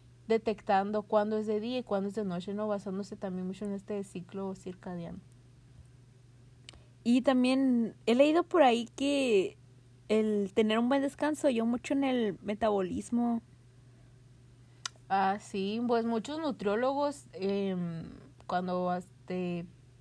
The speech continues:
Speaker 1: acudes con uno de ellos que les dices que quieres,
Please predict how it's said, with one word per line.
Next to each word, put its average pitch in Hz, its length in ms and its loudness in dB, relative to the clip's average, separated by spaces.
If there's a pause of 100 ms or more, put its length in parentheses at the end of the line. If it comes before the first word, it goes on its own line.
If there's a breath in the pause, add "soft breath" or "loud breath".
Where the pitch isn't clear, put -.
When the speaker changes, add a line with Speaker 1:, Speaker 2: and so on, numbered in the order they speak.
(460 soft breath)
Speaker 1:
acudes 214 420 0
con 208 180 -6
uno 214 120 -4
de 202 100 -2
ellos 214 220 -2
que 185 140 -12 (260)
les 185 160 -4
dices 190 260 -6
que 185 140 -12
quieres, 190 420 -4